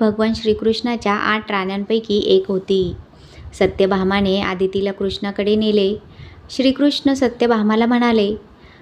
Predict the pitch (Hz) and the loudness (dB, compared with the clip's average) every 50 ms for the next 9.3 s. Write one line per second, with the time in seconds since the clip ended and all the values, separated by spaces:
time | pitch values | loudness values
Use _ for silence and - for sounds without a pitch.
0 | - - - - 233 240 254 269 277 277 269 262 262 262 262 254 269 262 240 226 | -16 -6 -2 0 2 4 4 4 4 4 4 4 4 4 4 4 4 4 2 2
1 | 226 233 262 254 247 247 226 214 208 214 240 233 - 240 220 233 233 226 233 220 | 2 0 0 0 2 2 0 0 0 -2 -2 -2 -2 -2 0 0 -2 -2 -2 -2
2 | 202 202 196 220 220 208 196 - 208 208 - 247 240 247 247 240 254 247 233 240 | 0 0 2 4 4 4 4 2 0 0 0 -2 0 0 0 2 2 0 0 -2
3 | - - 262 247 247 240 240 247 269 269 269 254 240 240 - - 240 226 214 202 | -2 0 2 2 2 4 4 4 2 2 2 0 0 0 0 0 2 2 2 0
4 | 196 202 220 - - - - - - - - - - - - - 269 269 277 262 | -2 -6 -8 -10 -14 -14 -14 -12 -12 -12 -12 -14 -18 -6 0 2 4 4 4 2
5 | 277 277 285 262 269 269 247 240 247 240 240 220 208 202 - 226 220 220 226 220 | 2 2 4 4 4 4 2 2 0 0 0 0 0 0 0 0 2 2 0 0
6 | 220 - 247 240 226 208 208 202 214 214 208 - - - - - - - - - | 0 2 2 2 4 4 4 4 2 0 -2 -6 -18 -20 -20 -20 -20 -20 -20 -20
7 | - - - - - - 214 208 214 226 226 226 - 214 214 214 214 233 240 240 | -20 -20 -20 -4 2 4 4 6 6 6 4 4 2 2 2 4 4 2 2 2
8 | 240 233 214 208 220 226 - 220 214 214 214 208 - 220 208 - - 214 214 220 | 2 0 -2 -2 -2 -2 -2 0 0 0 -2 -2 -2 -4 -2 0 0 0 0 0
9 | 220 226 214 202 196 208 | 0 0 0 0 0 -2